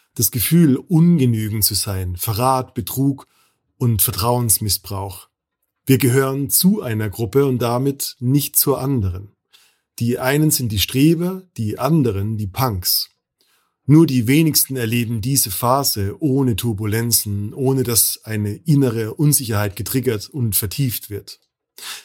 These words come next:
Jetzt erleben wir unsere Wunden auch im sozialen Umfeld als Bedrohung.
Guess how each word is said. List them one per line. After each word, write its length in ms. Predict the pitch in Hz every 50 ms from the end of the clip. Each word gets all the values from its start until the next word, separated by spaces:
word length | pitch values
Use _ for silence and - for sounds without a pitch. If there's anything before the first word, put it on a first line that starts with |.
| _ _ _ _ _
Jetzt 240 | - 156 156 - 190
erleben 440 | 165 147 143 151 180 190 202 185 165
wir 200 | 175 175 175 156
unsere 400 | 135 131 127 - - 113 104 107
Wunden 420 | 139 160 185 180 - 120 107 104
auch 400 | 95 - 123 139 156 165 165 165
im 180 | - 180 151 143
sozialen 680 | - 143 131 - - - 127 117 123 123 120 113 127
Umfeld 680 | - 143 143 143 135 - - 104 101 104 113 127 - - _ _ _ _
als 200 | - 107 98 -
Bedrohung. 520 | - 104 90 131 147 131 95 87 87 87